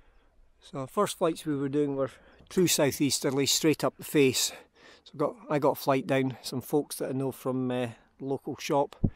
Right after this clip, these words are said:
We've got filled rolls and pizzas on Friday, Saturday, Sunday as an option. Uh,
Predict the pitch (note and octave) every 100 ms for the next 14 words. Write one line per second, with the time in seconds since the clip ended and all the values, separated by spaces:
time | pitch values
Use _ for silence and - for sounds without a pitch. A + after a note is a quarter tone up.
0 | - - _ D#3 C3 D3+ - D3 C3 B2+
1 | D3+ D#3 D3+ C3 A2 - D3+ - C#3 B2
2 | C3 B2+ - _ _ _ _ - _ _
3 | _ D#3 C#3 C3 D3 - B2+ D#3 D3 D3
4 | B2 C#3+ D3+ - A#3 G#3+ _ _ - _
5 | _ _ - C#3+ C#3